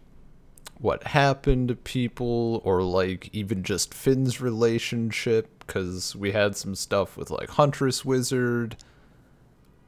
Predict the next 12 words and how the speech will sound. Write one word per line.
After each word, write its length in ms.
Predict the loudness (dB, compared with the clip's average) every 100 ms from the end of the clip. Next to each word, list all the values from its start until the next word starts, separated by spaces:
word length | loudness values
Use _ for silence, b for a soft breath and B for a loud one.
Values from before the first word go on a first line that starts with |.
| _ -2
Um, 540 | 0 2 0 -4 -6 -10 -20 _ _ _ _ _ _ _ -16 -8
I 40 |
wanted, 180 | -2 2
like, 160 | 2 6
more 160 | 8
of 80 | 6
that 240 | 6 4 4
stuff, 580 | -2 0 0 0 -10 -20 -2
or 380 | 4 6 6 4
more 340 | 4 6 6
of 120 | 6
a, 460 | 4 4 4 0 -4